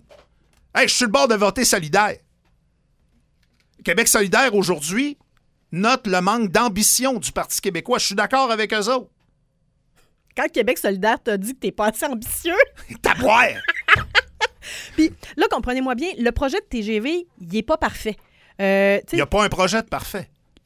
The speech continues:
Speaker 2: Il risque de coûter cher. Le, tout le, ce qui se passe du côté de, de Mirabel, euh, oui, je peux comprendre qu'il y a des inquiétudes pour des gens qui risquent de perdre des terres, encore une fois, puis tout ça, mais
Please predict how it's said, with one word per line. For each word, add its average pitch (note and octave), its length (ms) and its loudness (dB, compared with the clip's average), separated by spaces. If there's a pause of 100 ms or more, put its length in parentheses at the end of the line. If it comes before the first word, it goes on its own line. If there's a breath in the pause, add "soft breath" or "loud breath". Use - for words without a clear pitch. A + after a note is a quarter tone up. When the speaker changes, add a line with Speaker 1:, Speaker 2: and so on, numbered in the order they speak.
(360)
Speaker 2:
Il A3+ 160 2
risque C#4+ 260 -2
de D#4 100 -6
coûter - 260 -4
cher. E4+ 480 -2
Le, A3 160 -4
tout G#4+ 200 -4
le, A#3+ 220 -4
ce - 140 -10
qui - 100 -14
se - 80 -8
passe C#4 320 -2
du G3 60 -16
côté A3+ 240 -8
de, F3+ 260 -4
de F#3 160 -6
Mirabel, G3+ 680 0 (360 loud breath)
euh, F#3+ 240 2 (480)
oui, A3+ 240 0
je - 80 -8
peux B3 120 -2
comprendre B3 460 -2
qu'il A3+ 120 -4
y G3 40 -4
a F#3 40 -10
des G3 300 -6
inquiétudes A3+ 640 -6
pour F#3+ 120 -12
des F#3+ 120 -2
gens A3 180 -6
qui A3+ 180 -8
risquent G#3+ 180 -8
de G3 80 -4
perdre G3 280 -6
des G3 160 -2
terres, A3+ 200 -2
encore F#3+ 300 -4
une F#3 80 -6
fois, B3 120 -4
puis - 120 -20
tout - 80 -8
ça, D4+ 120 -2
mais G#3 140 -2